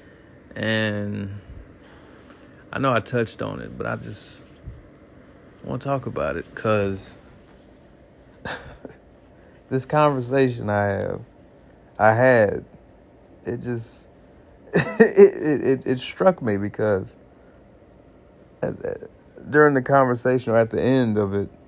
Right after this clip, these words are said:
the, the woman said, "At this point, I'm just gonna block you." And I found that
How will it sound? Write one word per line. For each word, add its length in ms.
the, 120
the 200
woman 420
said, 580
"At 200
this 180
point, 280
I'm 120
just 160
gonna 140
block 400
you." 220
And 160
I 100
found 460
that 320